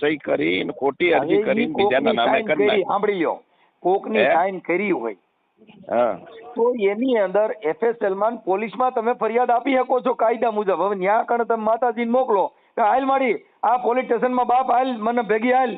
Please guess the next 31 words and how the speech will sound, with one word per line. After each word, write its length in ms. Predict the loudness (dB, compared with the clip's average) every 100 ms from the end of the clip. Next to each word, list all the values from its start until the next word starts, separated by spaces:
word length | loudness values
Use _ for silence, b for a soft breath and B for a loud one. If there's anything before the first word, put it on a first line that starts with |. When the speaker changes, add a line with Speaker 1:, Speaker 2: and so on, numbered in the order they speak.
| -6
Speaker 2:
ન્યા 160 | -2 0
પે 120 | 0
નહીં 220 | 0 0
હાલે, 160 | 2 0
પા-, 400 | -2 0 0 0
Speaker 1:
પણ 80 | -2
Speaker 2:
પોલીસ 300 | -2 -2 0
Speaker 1:
એ 100 | -4
Speaker 2:
સ્ટેશન 200 | -6 -2
ગેટ 160 | -2 0
બહાર 120 | -2
રહે." 340 | -2 -2 -4 -6 _ _ _ _ _ -8
Speaker 1:
હવે 180 | -4 -4
એમાં 440 | -4 -4 -2 -2
શું 220 | -2 -2 -4
હે, 60 |
પોલીસ 400 | -4 -6 -4 -4
સ્ટેશન 380 | -4 -4 -4 -6
એ 100 | -8
ધક્કા 380 | -6 -6 -4 -4
ખાય, 240 | 0 -2
પછી 380 | -2 -8 -6 -6
આમ 320 | -2 -2 -2
જાય, 200 | -4 -4
પેલા 300 | -4 -6 -6
કોર્ટમાં 540 | -6 -6 -6 -4 -8 -6
જાય, 180 | -6
એટલે 140 | -6 -8
કોર્ટમાં 460 | -6 -6 -6 -10
જાય, 240 | -8 -6 -6
એટલે 240 | -6 -10